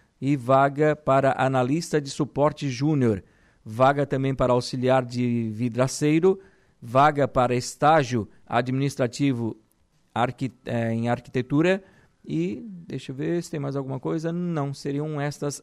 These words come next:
as vagas. É, o telefone de contato para você que tiver interesse é o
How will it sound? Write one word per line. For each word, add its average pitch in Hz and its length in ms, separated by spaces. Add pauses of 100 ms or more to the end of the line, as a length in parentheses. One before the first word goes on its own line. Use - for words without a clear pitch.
as 139 240
vagas. 113 560 (440)
É, 117 240
o 120 100
telefone 147 580
de 123 100
contato 120 400
para 123 120
você 113 260
que 113 60
tiver 110 160
interesse 110 520 (400)
é 113 320
o 113 220